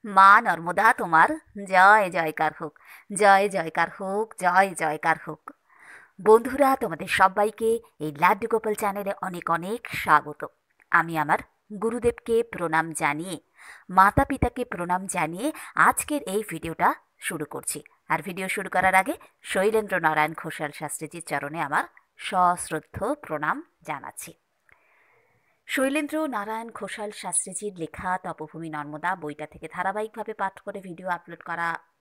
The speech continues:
হচ্ছে এই চ্যানেলে, বেশ কয়েক মাস হয়ে গেল। তো বন্ধুরা, আজকের এই ভিডিওটা তোমরা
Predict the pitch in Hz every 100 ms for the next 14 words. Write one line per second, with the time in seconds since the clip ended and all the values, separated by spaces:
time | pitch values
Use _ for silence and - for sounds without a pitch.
0 | _ - 247 247 - 208 175 165 151 160
1 | 214 156 156 - 165 - 151 - 147 139
2 | 143 254 - _ _ _ _ _ _ _
3 | - 214 254 277 311 269 254 _ _ _
4 | - 233 - - 320 - 233 269 247 240
5 | 233 220 160 _ _ - _ _ _ _
6 | _ _ _ - 254 254 254